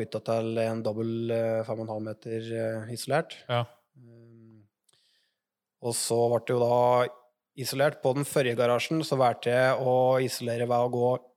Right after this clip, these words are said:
Speaker 1: innover. Altså, jeg, mm, lot, eh, kledningen vare og isolerte på innsida.
Speaker 2: Ja.
Speaker 1: Eh, så der at, eh, jeg vil ikke på denne garasjen bruke den plassen.
Speaker 2: Nei, for det er ganske kritisk, eh, plass der du driver og tar av der da.
Speaker 1: Ja,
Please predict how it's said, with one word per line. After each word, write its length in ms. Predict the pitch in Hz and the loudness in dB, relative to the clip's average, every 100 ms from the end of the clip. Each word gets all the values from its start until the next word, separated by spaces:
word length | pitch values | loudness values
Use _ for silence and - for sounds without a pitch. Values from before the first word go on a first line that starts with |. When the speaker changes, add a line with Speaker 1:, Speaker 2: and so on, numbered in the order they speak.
| - | -10
Speaker 1:
innover. 600 | 110 110 117 160 156 135 | -6 -2 -2 0 0 -2
Altså, 380 | 135 113 - 117 | -6 -6 0 2
jeg, 720 | 117 117 120 120 120 117 117 113 | 4 4 4 2 2 0 -2 -4
mm, 480 | 113 110 107 101 104 120 117 | -8 -8 -12 -16 -20 -20 -8
lot, 280 | 117 - - | -6 -4 -2
eh, 180 | 123 120 | 0 2
kledningen 440 | 127 113 110 117 | 0 0 -2 -2
vare 240 | 117 110 117 131 | -2 -2 0 2
og 80 | 123 | 2
isolerte 440 | 113 - 110 - 117 | -2 -6 -6 -6 -6
på 340 | 117 117 117 117 | 0 0 2 -2
innsida. 440 | 107 - 127 151 - - | -6 -6 -2 -2 -4 -8
Speaker 2:
Ja. 200 | 127 123 123 | 0 0 0
Speaker 1:
Eh, 280 | 120 117 113 | -6 -6 -4
så 340 | - 120 120 | -4 -2 -4
der 200 | 113 110 | -4 -6
at, 180 | 107 - | -8 -6
eh, 460 | 120 117 117 117 117 | -2 0 0 -2 -4
jeg 120 | 113 | -4
vil 180 | 113 110 | -6 -8
ikke 360 | - 117 117 113 | -10 -8 -6 -6
på 80 | 120 | -6
denne 180 | 107 113 | -8 -8
garasjen 720 | 113 113 - 120 117 113 113 - _ | -8 -8 -8 -8 -6 -6 -8 -12 _
bruke 560 | 123 123 104 - 113 113 | -8 -6 -6 -12 -6 -6
den 320 | 110 113 113 | -6 -10 -12
plassen. 540 | 113 107 - 123 110 - - | -10 -10 -8 -8 -8 -10 -2
Speaker 2:
Nei, 160 | 127 131 | 2 4
for 80 | |
det 80 | 135 | 6
er 220 | 135 147 143 | 6 4 0
ganske 720 | 131 - - 127 123 123 123 | -2 -4 0 2 2 2 2
kritisk, 560 | 120 110 131 123 - | 0 2 0 -2 -2
eh, 240 | 131 127 123 | 2 2 2
plass 240 | 127 135 | 2 2
der 180 | 131 120 | 2 2
du 80 | 120 | 2
driver 160 | 113 113 | 0 2
og 40 | |
tar 100 | 110 | 2
av 60 | 104 | 0
der 220 | 113 110 | 0 2
da. 80 | 110 | 4
Speaker 1:
Ja, 200 | 127 | 4